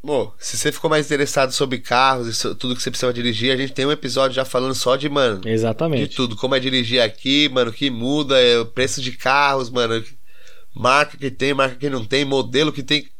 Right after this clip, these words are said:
Speaker 1: Então, mano, volta lá, tem um episódio da hora, mano, que a gente fala de carro pra caralho.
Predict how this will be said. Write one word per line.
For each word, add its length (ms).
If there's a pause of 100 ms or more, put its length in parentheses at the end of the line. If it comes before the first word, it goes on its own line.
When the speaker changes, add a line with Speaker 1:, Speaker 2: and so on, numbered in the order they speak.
Speaker 1:
Então, 180
mano, 320 (540)
volta 380
lá, 200
tem 140
um 180
episódio 440
da 200
hora, 440
mano, 240
que 100
a 20
gente 140
fala 280
de 120
carro 240
pra 140
caralho. 440